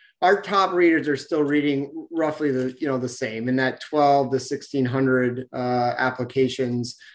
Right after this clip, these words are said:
Um, and then of course there's multiple steps that these applications go through, uh, in various committees that they, that they, uh, cycle through. So,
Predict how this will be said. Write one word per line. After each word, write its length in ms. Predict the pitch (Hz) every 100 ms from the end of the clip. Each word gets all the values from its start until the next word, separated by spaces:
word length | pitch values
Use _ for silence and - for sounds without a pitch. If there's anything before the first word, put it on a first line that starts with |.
| _
Um, 340 | 131 123 123 123
and 120 | 143
then 80 | 147
of 120 | 131
course 280 | - 143 131
there's 320 | 131 123 120
multiple 380 | 147 139 120 117
steps 360 | - - 135 131
that 140 | 120
these 180 | 123 120
applications 640 | 120 117 110 123 120 113
go 260 | - 127 123
through, 460 | 120 110 110 113
uh, 160 | 117 117
in 140 | 120
various 340 | 113 123 117 -
committees 580 | - 127 135 127 113 107
that 120 | 113
they, 320 | 117 110 107 -
that 140 | 110
they, 380 | 120 110 107 -
uh, 300 | 120 113 120
cycle 420 | - 127 117 113
through. 360 | 113 123 110 107
So, 300 | - 117